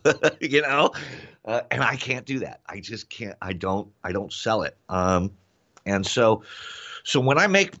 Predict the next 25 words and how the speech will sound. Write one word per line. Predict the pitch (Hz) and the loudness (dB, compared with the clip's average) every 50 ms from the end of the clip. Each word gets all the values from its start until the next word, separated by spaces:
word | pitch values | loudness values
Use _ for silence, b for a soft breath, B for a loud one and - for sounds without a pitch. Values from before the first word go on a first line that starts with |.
| _ _ | _ _
w-, | 120 117 117 120 | -8 -6 -6 -4
my | - 120 117 110 110 | -2 0 2 2 2
own | 117 143 165 160 135 110 | 4 4 6 4 4 4
records, | 107 147 196 - - 98 85 85 78 - - - - | 2 2 2 2 0 -2 -2 -2 -4 -8 -10 -12 -14
<clears throat> | _ - - - - - 85 - _ _ _ _ _ _ _ _ _ _ _ _ _ _ _ - | _ -12 -10 -10 -10 -10 -12 -16 _ _ _ _ _ _ _ _ _ _ _ _ _ _ _ -10
uh, | 95 101 101 98 101 101 - | -6 -4 -2 -2 -4 -2 0
I | - 110 | 0 0
tend | 98 - - 147 160 185 214 214 214 | 0 -2 -2 0 2 2 2 0 -2
to, | - - - 104 85 80 80 82 95 - - _ _ _ _ _ _ - | -2 -2 0 2 2 2 2 0 -2 -4 -8 _ _ _ _ _ _ -2
uh, | 95 95 92 90 92 92 90 90 92 - _ B B B B B B B B B B B B B B B _ - | 0 0 2 2 2 2 0 0 -2 -6 _ B B B B B B B B B B B B B B B _ 0
look | 104 110 120 131 131 131 - - | 4 8 8 8 6 4 2 0
into | 123 123 131 139 131 - - 131 123 123 117 | 2 4 4 4 2 2 2 4 6 6 6
the | 110 117 | 6 6
musical | 113 117 120 123 123 127 127 | 6 6 6 6 4 2 2
construction | 127 - 160 147 - - - - - - - 104 92 90 | 2 2 0 0 2 2 2 2 2 0 0 0 0 0
of | 90 82 | 0 0
it. | 101 127 139 - | 0 0 0 -2
I | 87 87 | -4 -4
wanna, | 90 90 101 107 101 92 95 - - | -2 0 2 2 0 0 -2 -4 -4
I | 98 | -2
wanna | 98 95 98 110 | 0 0 2 0
make | 113 107 - | 0 0 0
something | - - 110 107 - 107 98 95 92 82 - - - | 0 -2 -2 -2 -2 -2 0 0 -2 -2 -4 -4 0
that | 98 92 87 | 0 0 2
sonically, | - - - - - - 117 110 117 131 131 120 110 - 110 104 101 98 104 107 | 2 0 0 0 2 4 6 6 6 6 4 2 0 0 0 0 0 0 -2 -6